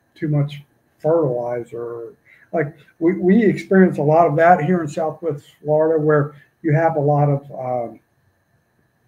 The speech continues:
runoff, and then when you have discharges from, like, Lake Okeechobee and stuff like that. So I'm not discrediting this record. I just maybe wanna think about talking about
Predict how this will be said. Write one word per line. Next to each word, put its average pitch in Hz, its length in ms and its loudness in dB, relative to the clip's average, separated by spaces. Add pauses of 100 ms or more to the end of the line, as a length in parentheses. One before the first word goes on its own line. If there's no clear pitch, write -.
(320)
runoff, 147 640 2
and 135 180 -6
then 131 260 -6 (480)
when 131 320 -10
you 135 140 0
have 147 160 0
discharges 147 600 0
from, 135 240 -8
like, 131 260 -10
Lake 139 220 -6
Okeechobee 135 540 -6
and 123 100 -14
stuff 143 180 -12
like 147 100 -10
that. 127 180 -14 (280)
So 147 180 -2 (200)
I'm 185 240 2
not 185 340 4 (920)
discrediting 170 1200 0
this 147 500 0
record. 160 580 -4
I 139 120 -4
just 147 320 -6 (160)
maybe 156 380 -2
wanna 147 420 -2
think 160 200 -4
about 135 320 -8
talking 147 360 -2
about 135 340 -6